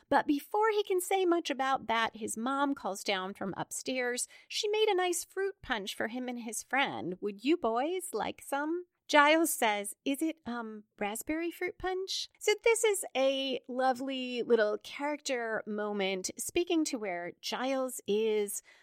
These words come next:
hanging out with a friend in the basement like a teenager,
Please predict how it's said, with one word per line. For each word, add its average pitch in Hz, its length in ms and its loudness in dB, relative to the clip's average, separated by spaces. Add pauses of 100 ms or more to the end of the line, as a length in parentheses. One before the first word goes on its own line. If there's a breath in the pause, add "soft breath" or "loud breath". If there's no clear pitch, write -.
(160 soft breath)
hanging 262 380 -2
out 220 300 4
with 196 180 0
a 190 40 -6
friend 247 420 2
in 208 80 0
the 175 80 -4
basement 208 640 -2
like - 180 -4
a - 60 -12
teenager, 220 960 0